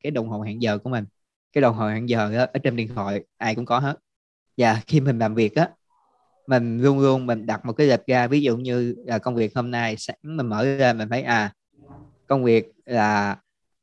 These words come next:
đọc yêu cầu của khách hàng và lên ý tưởng gửi lại cho khách hàng. Thì mình định luôn là khi mình làm công việc này, mình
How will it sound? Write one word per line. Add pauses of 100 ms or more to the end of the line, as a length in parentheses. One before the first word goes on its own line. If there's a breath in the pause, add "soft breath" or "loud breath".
đọc
yêu
cầu
của
khách
hàng (200)
và (1040)
lên
ý
tưởng (560)
gửi
lại
cho
khách
hàng. (840)
Thì (200)
mình
định
luôn (600)
là
khi
mình
làm
công
việc
này, (440)
mình